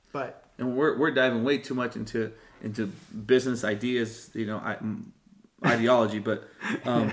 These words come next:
Speaker 1: <laughs>
Speaker 2: uh, for you to have
Speaker 1: Uh.
Speaker 2: a high functioning sports medicine system,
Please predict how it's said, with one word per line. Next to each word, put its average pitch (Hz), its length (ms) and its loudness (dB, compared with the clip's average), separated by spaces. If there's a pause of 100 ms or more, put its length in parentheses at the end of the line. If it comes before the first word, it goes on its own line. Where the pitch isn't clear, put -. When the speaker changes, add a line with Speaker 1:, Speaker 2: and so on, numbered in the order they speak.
(120)
Speaker 1:
<laughs> - 140 -12
Speaker 2:
uh, 123 120 2
for - 320 4
you 160 160 6
to 135 60 0
have 139 240 8
Speaker 1:
Uh. 139 240 -2 (180)
Speaker 2:
a 113 60 -4
high 135 200 4
functioning 131 600 -2 (480)
sports 123 420 -6
medicine 117 420 0
system, 110 600 -2